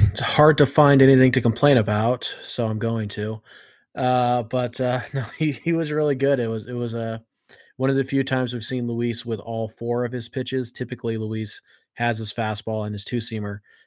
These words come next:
and then it's either the changeup or the slider that he has with it that day, and it takes him an inning or two to, to figure out which one it is. Today, he had all four really from the, from the get-go. Uh, the changeup was excellent, the, the four-seamer and the two-seamer.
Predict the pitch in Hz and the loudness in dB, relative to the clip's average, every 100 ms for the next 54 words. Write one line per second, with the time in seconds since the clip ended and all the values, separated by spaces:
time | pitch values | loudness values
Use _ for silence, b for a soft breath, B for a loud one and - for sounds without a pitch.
0 | _ 123 113 110 104 101 - 117 113 101 | _ -8 -6 -6 -6 -8 -8 -6 -6 -8
1 | 101 - 110 107 104 110 104 101 - 110 | -8 -8 -8 -8 -10 -8 -6 -4 -4 -4
2 | 107 104 101 104 107 104 113 104 101 107 | -4 -6 -6 -6 -6 -8 -8 -10 -8 -8
3 | 101 107 107 104 b b _ 123 117 120 | -8 -10 -10 -12 b b _ -6 -4 -2
4 | 113 120 110 110 110 107 107 - 110 107 | -4 -4 -6 -6 -4 -6 -6 -8 -6 -6
5 | 104 104 113 113 113 107 110 - 104 101 | -6 -6 -8 -4 -4 -2 -4 -6 -8 -6
6 | 113 110 101 - 104 131 139 123 117 113 | -4 -4 -6 -8 -4 -2 0 -2 -2 -4
7 | 123 120 110 120 113 113 101 - 117 101 | -4 -4 -2 -4 -4 -6 -10 -10 -10 -8
8 | 104 110 101 110 104 - b b b - | -6 -8 -6 -6 -6 -10 b b b -10
9 | 107 104 101 - 117 113 107 113 107 107 | -8 -8 -8 -4 -2 -2 -4 -4 -4 -4
10 | - 117 107 101 98 104 104 107 120 110 | -4 -6 -6 -8 -8 -8 -10 -6 -4 -4
11 | 117 110 110 101 98 113 - 110 104 | -4 -6 -6 -8 -8 -8 -6 -6 -8